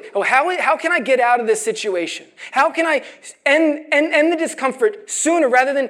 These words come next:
sitting present in it and opening ourselves up to the Lord? But this liminal space, when rightly understood, is an opportunity to sit in God's presence and say, "Hey, my doors are open to you, Lord.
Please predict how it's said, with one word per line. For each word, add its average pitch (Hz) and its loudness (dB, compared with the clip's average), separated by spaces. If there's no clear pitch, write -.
sitting 311 0
present 302 0
in 262 0
it 240 -2
and 233 0
opening 311 0
ourselves 262 0
up 269 -6
to 294 2
the 269 0
Lord? 277 2
But - -14
this 220 -2
liminal 302 -2
space, 277 -2
when 226 -6
rightly 277 -2
understood, 247 -4
is 202 -2
an 190 -6
opportunity 202 -8
to 160 -12
sit - -10
in 208 -8
God's 175 -8
presence 160 -10
and 170 -14
say, 175 -10
"Hey, 160 -10
my 156 -10
doors 160 -6
are 151 -10
open 143 -14
to 139 -20
you, 143 -16
Lord. 143 -18